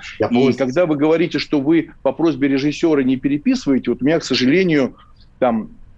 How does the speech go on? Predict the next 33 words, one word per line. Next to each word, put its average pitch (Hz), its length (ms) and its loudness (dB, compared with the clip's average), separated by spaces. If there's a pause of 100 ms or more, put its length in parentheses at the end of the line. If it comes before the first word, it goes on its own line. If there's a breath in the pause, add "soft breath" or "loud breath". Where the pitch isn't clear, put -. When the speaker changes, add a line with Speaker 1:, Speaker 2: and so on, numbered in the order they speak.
(420)
Speaker 2:
ну, 110 320 0 (200)
наверное, 131 340 2
большинство 151 720 0
и 110 160 2
фильмов, 208 360 0
которые 131 420 0
я 120 120 0
снимал, 131 360 -2
хотя 117 420 -2 (220 loud breath)
мы 123 140 0
прекрасно 123 480 0
работали 117 460 0
с - 100 -12
Саулицкой, 123 580 0
делая 107 340 2
«Казус 107 320 -2
Кукоцкого», 151 480 -2
у - 40 2
меня 117 120 2
была 127 240 0
возможность 107 520 -2
такая 104 340 -2 (220 loud breath)
общения, 117 600 0
плотного 120 480 0
общения 104 380 -2
с - 100 -6
автором 165 420 0
на 131 100 0
кухне 120 400 -2
и - 20 0
так 120 240 -2
далее. 180 400 2 (480 loud breath)
И, 127 800 4